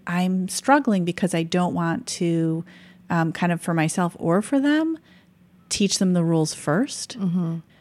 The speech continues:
Speaker 1: Somehow with teaching, with writing, like, it does seem compli-, like, where d-, like, I don't, I, I don't wanna in-, I don't wanna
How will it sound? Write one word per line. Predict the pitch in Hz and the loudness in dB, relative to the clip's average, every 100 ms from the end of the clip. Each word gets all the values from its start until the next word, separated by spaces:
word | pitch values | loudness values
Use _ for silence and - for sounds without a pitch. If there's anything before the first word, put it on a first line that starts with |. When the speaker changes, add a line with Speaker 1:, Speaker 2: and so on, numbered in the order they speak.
| _ _ _ _ _ _ | _ _ _ _ _ _
Speaker 1:
Somehow | - - 302 311 392 | -4 2 2 2 0
with | 302 202 175 | 4 4 2
teaching, | - 262 254 240 185 | 0 0 2 4 4
with | 156 151 | 2 0
writing, | 196 240 233 202 | 2 4 4 4
like, | 165 160 | 2 0
it | - 180 | -2 0
does | 226 262 277 | 2 2 2
seem | - 226 190 | 2 2 2
compli-, | - - 240 247 - | -2 -2 0 0 0
like, | 196 185 - | 0 0 -4
where | 202 196 190 208 233 240 | -2 -2 2 4 6 4
d-, | 226 - _ - - _ - | 0 -8 _ -20 -20 _ 2
like, | 214 | 4
I | 233 | 6
don't, | 262 - | 6 4
I, | 220 220 208 | 0 2 2
I | |
don't | 220 226 | 4 4
wanna | 220 196 - | 2 0 0
in-, | 196 190 - | 0 0 0
I | 185 | 2
don't | 190 208 | 2 2
wanna | 202 185 180 165 | 2 2 2 0